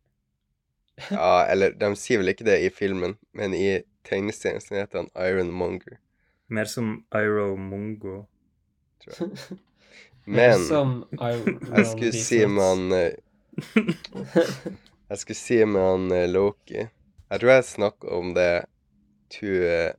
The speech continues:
Speaker 1: great length i Lo-, nei, i, eh, Thor-episoden. Men, eh,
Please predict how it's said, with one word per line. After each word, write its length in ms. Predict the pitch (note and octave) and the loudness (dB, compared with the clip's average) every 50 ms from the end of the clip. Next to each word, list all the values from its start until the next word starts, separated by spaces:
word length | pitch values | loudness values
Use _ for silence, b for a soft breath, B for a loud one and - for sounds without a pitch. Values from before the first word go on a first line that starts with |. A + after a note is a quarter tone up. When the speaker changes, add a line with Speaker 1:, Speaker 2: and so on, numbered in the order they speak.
| _ _ - G2+ | _ _ -20 -20
Speaker 1:
great 400 | _ - G#2 G#2+ G2+ F#2+ - - | _ -6 -4 -4 -4 -4 -6 -6
length 500 | F#2+ F#2 F2 F2+ G2+ - _ - _ - - _ _ - - - _ - - - - _ _ _ _ | -4 -4 -4 -4 -6 -10 _ -20 _ -20 -20 _ _ -20 -20 -20 _ -20 -20 -20 -20 _ _ _ _
i 180 | - - F#2+ F#2 F2+ F2+ F2 | -8 -4 0 0 2 2 2
Lo-, 240 | D#2+ E2+ F#2+ F#2 F#2+ _ _ _ | 0 0 -2 -4 -4 _ _ _
nei, 260 | - - G#2 G2 G2 F#2 | -12 -6 -2 0 2 2
i, 140 | F2+ F2+ F2 | 2 2 2
eh, 160 | F2 F2 F2+ - | 0 0 -2 -4
Thor-episoden. 720 | - - - F#2 F2+ F#2+ F#2+ - - - F#2+ F#2 F2+ - - _ - - _ _ _ _ _ _ _ _ _ - G2+ | -6 -6 -4 -2 -2 -4 -6 -8 -10 -6 -6 -6 -6 -8 -14 _ -20 -20 _ _ _ _ _ _ _ _ _ -6 -2
Men, 400 | G2 F#2+ F#2+ F#2 F2+ F#2 F#2 F#2 | 0 2 2 2 2 0 0 2
eh, 380 | F2+ F2+ E2+ E2+ F2 E2 F2+ | 2 2 2 0 0 -2 -4